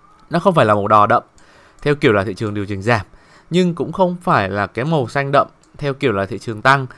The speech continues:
mà hầu như ấy, các thị trường hiện tại nó đang ở trong một trạng thái gọi là mang tính là khá là lờ nhờ.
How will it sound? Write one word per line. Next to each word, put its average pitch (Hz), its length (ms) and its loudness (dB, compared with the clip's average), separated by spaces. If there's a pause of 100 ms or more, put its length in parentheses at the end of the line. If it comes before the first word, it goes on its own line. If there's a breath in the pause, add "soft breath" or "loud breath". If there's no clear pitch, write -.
(280 loud breath)
mà 117 140 4
hầu 117 300 2
như 147 300 0
ấy, 170 180 -2
các 233 220 -2
thị - 100 -4
trường 123 220 -4
hiện 113 200 -10
tại 117 260 2
nó - 80 -8
đang 143 200 -2
ở 107 80 -4
trong 127 220 -8
một 107 120 -12
trạng - 200 -12
thái 113 300 -2
gọi 160 140 -6
là 101 80 -10 (100)
mang 123 220 -4
tính 123 260 -4
là 160 80 -2 (100)
khá 139 160 0
là 196 140 2
lờ 135 120 2
nhờ. 113 320 0